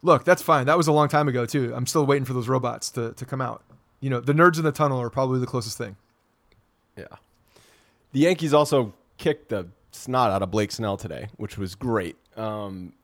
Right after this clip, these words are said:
Speaker 2: they knocked him out in the first inning. He had nothing. He threw more balls than he did strikes. The Yankees scored six in the first inning. They had another six inning, uh, r-, six run inning later in the game. Sanchez, three-run home run.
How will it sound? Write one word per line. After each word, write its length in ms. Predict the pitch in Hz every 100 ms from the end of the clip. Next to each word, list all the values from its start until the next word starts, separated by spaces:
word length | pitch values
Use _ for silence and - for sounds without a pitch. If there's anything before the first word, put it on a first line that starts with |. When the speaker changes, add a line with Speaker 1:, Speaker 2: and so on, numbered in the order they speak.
| _ _ -
Speaker 2:
they 100 | 120
knocked 200 | 147 156
him 80 | 151
out 80 |
in 60 | 135
the 80 | 117
first 340 | 131 120 -
inning. 340 | 117 95 95 104 _ _ _
He 240 | - 127
had 260 | 131 165 113
nothing. 440 | 110 110 107 101
He 140 | 110 120
threw 180 | 127
more 220 | 117 123 139
balls 340 | 123 120 113
than 140 | 110
he 60 | 107
did 200 | 101 101
strikes. 560 | - 104 85 76 - - _ _ _ 110
The 60 |
Yankees 220 | 120 123
scored 280 | - 143 120
six 340 | - 143 139 147
in 80 |
the 60 | 139
first 320 | - 123 107
inning. 200 | 117 113
They 120 | 107
had 100 | 104
another 320 | 107 107 123 123
six 380 | - 127 -
inning, 480 | - 120 113 113 110 -
uh, 300 | 107 101 92
r-, 260 | 101 104 -
six 320 | - 139 -
run 240 | 120 120 117
inning 320 | 113 110 104
later 260 | 107 107 104
in 80 |
the 60 | 101
game. 340 | 90 92 90
Sanchez, 500 | 95 127 127 123 120
three-run 380 | - 117 113 110
home 240 | 101 101 95
run. 260 | 92 95